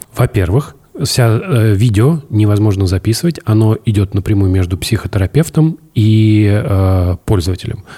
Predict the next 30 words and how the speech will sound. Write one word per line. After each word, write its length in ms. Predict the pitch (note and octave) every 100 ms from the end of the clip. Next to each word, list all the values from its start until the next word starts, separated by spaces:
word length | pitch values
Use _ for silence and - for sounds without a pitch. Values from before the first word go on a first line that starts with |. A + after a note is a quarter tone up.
| - -
То 100 | A2
есть 220 | G2 - G2
записывать 680 | G#2 - D#3 - A2 - -
видео 440 | G2+ A2 F#2+ F#2+
сам 280 | F2+ G#2+ F#2
сервис 540 | - F3 E3+ C#3 - -
не 140 | G#2+
может. 400 | G2 E2+ D#2+ - _ _ - - - - -
Вот. 360 | G2 F#2+ - - - - -
Второе. 500 | - - C#3+ G2 F#2 - - - -
Это 840 | B2 A#2+ - A#2+ A2+ A2+ A2 A#2 -
то, 80 | C3+
что 160 | -
в 100 | B2
поле 240 | - C3 A2+
имя 340 | - G#3 C#3
ты 120 | -
можешь 320 | G#2 A#2+ G#2 G2+
вводить 400 | F#2 G#2+ G2+ -
имя, 240 | F#3 E3
но 160 | F#2+ G2+
это 160 | B2+ A2+
не 100 | G#2
обязательно 380 | G2 B2 C3 G2
твоё 240 | F#2+ G#2
настоящее 680 | G2+ F#2+ - G2+ F2 - G2
имя. 220 | F2 E2+ - -
Важно 460 | G#2 C3+ E3 G#2+
при 180 | F2 G2
подборе, 560 | G2 G2+ G2+ G2 F2